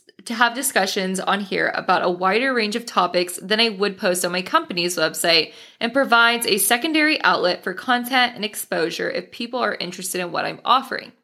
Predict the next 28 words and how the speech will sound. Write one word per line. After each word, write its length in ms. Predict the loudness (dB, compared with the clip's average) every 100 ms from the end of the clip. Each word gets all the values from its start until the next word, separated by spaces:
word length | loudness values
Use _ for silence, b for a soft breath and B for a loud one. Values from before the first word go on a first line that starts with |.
| _ -2
I 60 | 0
absolutely 400 | 0 0 2 2
agree. 340 | -2 -4 0
I 120 | 0 0
feel 260 | 0 2
like 320 | 4 2 -2 B B B B 0
a 180 | 2
website 580 | 2 2 2 2 0 0
page 320 | 0 -2 -2
should 180 | -6 -6
be 140 | -8 -6
very 320 | -2 -2 -2
specific 800 | -4 -6 0 0 2 2 2 -2
and 180 | -6
curated, 760 | -8 -2 2 2 2 2 0 0
but, 140 | -2
like, 180 | -2 -4
your 160 | -4 -4
LinkedIn 480 | -6 -6 -8 -10
page 400 | -4 -2 0 -4
could 120 | -8 -4
be 120 | -4
a 40 |
bit 160 | -4 -8
more 180 | -10 -10
free-flowing. 840 | -8 -10 -10 -8 -8 -8 -12 -14 _ _ _ _ _ _ -20 -6
He 160 | -4
said, 420 | 0 2 2 0